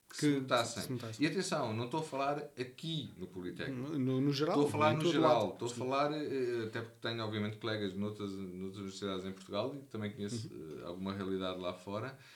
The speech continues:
Speaker 1: E, e é geral, porque realmente a f-, a f-, formatação, eu acho que a formatação do ensino começa logo a partir do momento em que se vai para a primária.
Speaker 2: Sim, sim.
Speaker 1: E é logo aí.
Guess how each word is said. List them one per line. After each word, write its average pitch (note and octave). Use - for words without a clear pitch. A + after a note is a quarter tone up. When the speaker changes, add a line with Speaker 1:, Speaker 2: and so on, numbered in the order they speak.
Speaker 1:
E, C3+
e C#3
é D3
geral, C#3+
porque A2+
realmente D3
a B2
f-, -
a A#2
f-, -
formatação, C3+
eu C#3+
acho -
que -
a F3+
formatação B2+
do G#2
ensino A2
começa B2+
logo A#2+
a -
partir A2+
do A2+
momento G#2+
em A2
que A2
se -
vai G#2+
para G#2
a -
primária. E2
Speaker 2:
Sim, G2+
sim. -
Speaker 1:
E B2
é C#3+
logo D#3
aí. B2+